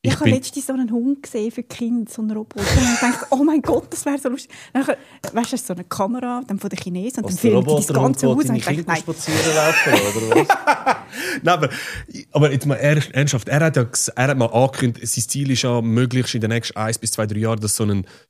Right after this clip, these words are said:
Speaker 1: ein Roboter von Tesla ungefähr zwanzigtausend Dollar. So.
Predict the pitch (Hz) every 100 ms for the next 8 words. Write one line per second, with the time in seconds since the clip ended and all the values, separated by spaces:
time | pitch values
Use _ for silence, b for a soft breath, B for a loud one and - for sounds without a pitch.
0 | _ - 110 123 120 113 110 - 104 117
1 | 117 110 107 107 120 110 104 101 - 98
2 | 101 - 101 95 - 90 87 - _ _
3 | _ - 82